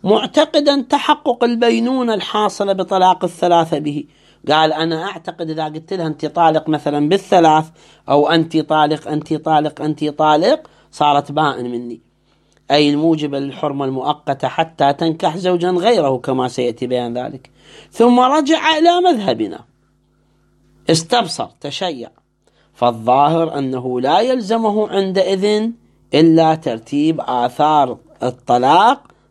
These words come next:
ولكن طلاق واحد وليس طلاق ثلاثي. إذا تشيع الشخص اللي طلق زوجته بالثلاث وعندهم حرمات عليه مؤبدا حتى تنكح زوجا غيره،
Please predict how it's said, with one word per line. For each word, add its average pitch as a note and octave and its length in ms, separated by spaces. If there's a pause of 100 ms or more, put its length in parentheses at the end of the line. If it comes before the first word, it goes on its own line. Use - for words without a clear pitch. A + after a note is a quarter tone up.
(120)
ولكن A2+ 480
طلاق A#2+ 440
واحد E3+ 640 (1080)
وليس D#3+ 400
طلاق C4+ 440
ثلاثي. A3 800 (920)
إذا D3 260
تشيع D#3 1000 (440)
الشخص D#3+ 680
اللي D3+ 260
طلق D#3 440
زوجته D#3 420
بالثلاث D#3+ 680
وعندهم D#3 720
حرمات D#3+ 500
عليه F#3+ 300
مؤبدا D3 600
حتى C3+ 300
تنكح C3 340
زوجا B2 300
غيره، A#2+ 440